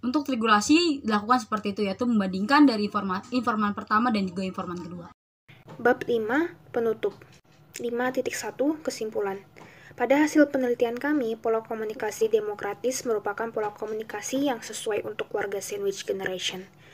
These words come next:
Speaker 2: di mana pada pola komunikasi demokratis kuat dalam hubungan antara satu anggota dengan anggota lain, adanya keterbukaan, komunikasi, dan juga kepedulian anggota keluarga satu dengan yang lainnya.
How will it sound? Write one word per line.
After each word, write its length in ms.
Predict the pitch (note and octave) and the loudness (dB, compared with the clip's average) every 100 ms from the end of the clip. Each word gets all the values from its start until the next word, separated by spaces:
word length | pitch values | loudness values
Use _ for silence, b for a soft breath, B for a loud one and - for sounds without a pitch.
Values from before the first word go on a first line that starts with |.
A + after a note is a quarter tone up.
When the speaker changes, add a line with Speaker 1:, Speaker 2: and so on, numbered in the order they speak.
| B B | B B
Speaker 2:
di 160 | - G#3+ | -6 -4
mana 320 | G3+ G#3+ B3 | -2 2 2
pada 240 | A#3+ G#3+ | 2 -2
pola 180 | G#3 A#3 | 0 0
komunikasi 540 | A#3+ A#3 A3+ G#3+ - G#3 | 0 -4 -4 -6 -6 -6
demokratis 720 | G3+ G3 F#3+ F#3+ - C#4+ - B B B | -6 -6 -6 -8 -4 -4 -6 B B B
kuat 320 | - B3+ C#4 | 6 8 8
dalam 240 | A#3+ A3 A3 | 4 2 0
hubungan 320 | G#3+ G#3+ G#3+ | -2 -2 -4
antara 320 | - - G#3 | -8 -8 -6
satu 320 | - G3+ - | -8 -10 -10
anggota 400 | G#3 G3 G3 A#3 | -8 -10 -4 -2
dengan 240 | A#3 G3+ - | -2 -4 -6
anggota 400 | G3+ G3+ - G3 | -8 -6 -4 -4
lain, 320 | F#3 F#3+ F3+ B B | -2 -2 -4 B B
adanya 380 | - A#3 A3 A3 | 0 6 6 6
keterbukaan, 880 | A3+ A3 A3 G3+ G3+ G3 - - B3+ C4 | 0 -2 -2 -4 -4 -6 0 0 0 0
komunikasi, 800 | A3 G#3+ G3+ G3 F#3+ - C4 B3+ | -2 -2 -4 -6 -8 -4 -2 2
dan 160 | G#3+ | 2
juga 240 | G3+ G#3 A3+ | 2 2 0
kepedulian 640 | - - G3 G3+ G#4 B3+ B B B B | -2 -4 0 2 2 -2 B B B B
anggota 400 | - G#3+ G#3+ - | -10 -6 -4 -4
keluarga 400 | - G#4 - - | -2 -2 -2 -4
satu 320 | - G3+ A#3+ | -4 0 2
dengan 320 | A3+ G#3+ G3+ G3 | 2 -2 -6 -6
yang 20 | |
lainnya. 460 | F#3 F#3 F#3 F3+ | -4 -4 -4 -6